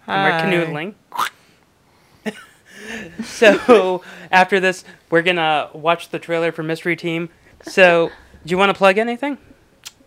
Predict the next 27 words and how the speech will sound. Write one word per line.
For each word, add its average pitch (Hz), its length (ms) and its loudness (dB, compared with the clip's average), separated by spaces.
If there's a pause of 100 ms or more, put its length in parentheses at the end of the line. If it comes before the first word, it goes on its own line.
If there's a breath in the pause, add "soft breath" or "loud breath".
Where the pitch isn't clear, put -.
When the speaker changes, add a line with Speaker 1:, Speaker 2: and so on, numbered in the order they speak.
(300)
Speaker 2:
Uh, 220 760 -8
okay, 294 200 2
I 247 100 4
guess 247 180 0
we 208 80 -4
can. 139 180 2
I 139 100 4
know 175 140 4
we 175 60 2
talked 156 120 4
about 135 140 2
this 120 100 -10
before. 120 240 -2 (260 loud breath)
Uh, 117 60 0
I 127 160 4
do 170 120 0
another 147 260 2
podcast, 123 760 0
um, 110 240 -2
called 110 240 -2
No 110 140 -2
Refunds, 110 600 -4
uh, 104 240 -2
with 101 320 -6
my 110 140 -2
wife, 110 220 0
Tiffany, 113 380 -8